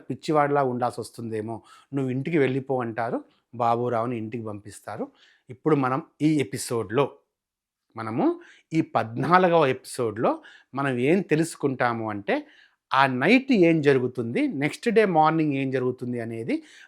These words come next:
మనం ఇప్పుడు వారి యొక్క సొంత మాటల్లోనే, ఇది, ఇది వారి యొక్క స్పిరిచువల్‌గా డైరీ లాంటిదన్నమాట,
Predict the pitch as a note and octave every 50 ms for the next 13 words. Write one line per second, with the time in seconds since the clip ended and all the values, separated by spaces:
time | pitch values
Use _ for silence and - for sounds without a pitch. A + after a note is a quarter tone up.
0 | _ C3 C3 D3+ G#3+ B3 - - _ C#3+ B2+ - _ - C3+ D3+ C#4 D4 - _
1 | _ _ _ _ _ _ A2+ A#2+ A#2+ C3 C#3 D3 D3 D3 C#3 - - _ - A2+
2 | - - B2 B2 B2 A#2+ C#3 B2+ B2+ A#2+ A#2+ A2 B2 A#2 A#2 A#2 A#2 C3+ G3 G3
3 | - _ D#3 C#3+ C#3+ D3 C#3+ C#3+ D3 A#3 G3 E3+ D3 C#3+ C3+ - - - _ D3+
4 | D3+ D#3 D#3 - F#3+ F3 D3+ B2+ A#2+ A#2 A2+ B2+ C#3 D#3+ E3 F3 D#3 C#3+ B2 A#2
5 | G#2+ G#2+ G2+ G2+ G2+ G#2 G2 G2+ G2+